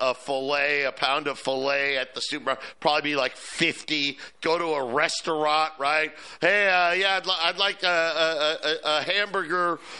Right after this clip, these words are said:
uh, at, at a restaurant, it, you know, uh, probably be, like, thirty bucks. A Big Mac combo meal, probably be, like, twenty dollars. Uh, the suit also wants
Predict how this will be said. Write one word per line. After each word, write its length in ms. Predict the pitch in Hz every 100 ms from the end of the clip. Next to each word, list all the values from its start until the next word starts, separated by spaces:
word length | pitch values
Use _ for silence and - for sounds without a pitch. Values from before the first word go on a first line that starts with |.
| -
uh, 220 | - 151 143
at, 260 | 151 165 156
at 180 | 160
a 80 | 156
restaurant, 880 | 147 160 175 - 165 165 165 160 160 -
it, 240 | 156 151
you 140 | 151 151
know, 220 | 139 127 - - -
uh, 240 | 135 143
probably 380 | - 165 180 170
be, 60 |
like, 180 | 165 151
thirty 420 | - 180 185 175
bucks. 320 | 156 160 165 165
A 180 | 156 -
Big 300 | 202 208 165
Mac 440 | 180 175 175 175 - - -
combo 480 | 175 196 202 190
meal, 300 | 180 185 185
probably 420 | 175 147 170 180 175
be, 60 |
like, 200 | 170 165
twenty 380 | - 147 170 175
dollars. 720 | 170 165 160 165 165 165 - - - - -
Uh, 280 | - 165 160
the 120 | 160
suit 320 | 170 - 285 277
also 560 | 202 220 247 - 233 214
wants 400 | 196 226 -